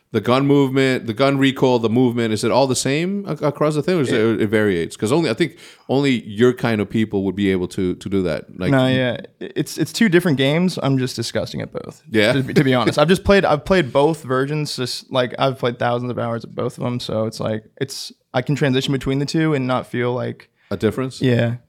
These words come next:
Speaker 2: I
Speaker 1: That's
Speaker 2: d-, I'm just kinda
Speaker 1: crazy.
Speaker 2: used to both of them, you know?
Speaker 1: Yeah, I a-, I don't remember who I asked, and like, "Oh, it's completely different games." And I'm like, "I, I've never felt it. I've never felt the difference between," <clears throat> not that I, not that I played multiplayer, 'cause I haven't played multiplayer since beta.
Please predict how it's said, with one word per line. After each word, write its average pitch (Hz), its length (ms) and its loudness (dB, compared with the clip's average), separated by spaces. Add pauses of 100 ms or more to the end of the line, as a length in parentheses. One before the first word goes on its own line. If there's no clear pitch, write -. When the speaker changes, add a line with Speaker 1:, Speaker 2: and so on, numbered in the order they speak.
Speaker 2:
I 127 60 0
Speaker 1:
That's 123 140 2
Speaker 2:
d-, - 40 0
I'm 139 100 2
just 113 120 6
kinda 143 140 4
Speaker 1:
crazy. 127 80 4
Speaker 2:
used 131 160 2
to 117 80 -2
both 110 240 -2
of - 60 -6
them, 101 140 -6
you 127 60 -6
know? 127 240 -6
Speaker 1:
Yeah, 110 180 2
I 117 100 4
a-, 120 380 2
I 120 40 2
don't 151 140 2
remember 131 260 2
who 120 100 4
I 101 120 2
asked, 110 260 0
and 98 100 -2
like, 95 220 -2
"Oh, 113 80 6
it's 101 120 2
completely 120 380 0
different 101 300 -4
games." 104 320 -2
And 101 80 -2
I'm 101 100 -2
like, 98 240 -4
"I, 101 180 -4
I've 98 220 -2
never 101 260 0
felt 107 320 -2
it. - 140 -6
I've 95 140 -4
never 113 220 0
felt 110 180 -2
the 110 80 -4
difference 104 320 -4
between," 107 220 -10 (440)
<clears throat> 160 340 -4
not 151 180 0
that 147 80 4
I, 107 180 0
not 127 160 -2
that 139 100 2
I 110 40 4
played 113 260 0
multiplayer, 135 500 0
'cause 110 100 -4
I 110 60 2
haven't 110 140 0
played 110 160 0
multiplayer 104 420 -2
since 95 160 -4
beta. 120 380 0